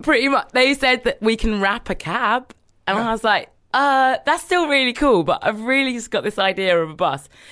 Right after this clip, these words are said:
Speaker 1: which sounds so ridiculous. But then I just did a classic me thing and just went on this whole spiral of research, found this depot in Kent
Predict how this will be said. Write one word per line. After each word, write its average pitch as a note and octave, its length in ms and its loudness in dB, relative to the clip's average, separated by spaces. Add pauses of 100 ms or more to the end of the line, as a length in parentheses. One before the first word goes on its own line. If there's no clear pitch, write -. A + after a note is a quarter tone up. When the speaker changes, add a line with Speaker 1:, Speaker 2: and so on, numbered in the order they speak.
(140)
Speaker 1:
which G#3+ 180 -2
sounds C#4 400 0
so C4 280 2
ridiculous. A#3+ 520 -4
But E3 260 -2
then E3 260 0
I E3 100 0
just D3+ 260 -12
did D#3 320 -2
a D3 60 -8
classic C#3 560 -6
me C#3 200 -4
thing C3+ 300 -4
and A#2+ 120 -10
just B2 160 -14
went B2+ 180 -6
on B2 120 -6
this A#2+ 120 -10
whole C3 480 -2
spiral B2+ 580 -6
of A#2 120 -14
research, G#2 720 -10 (380)
found F3+ 680 -2 (300)
this D3+ 160 -8
depot B2 640 -4
in A#2 160 -10
Kent - 640 -10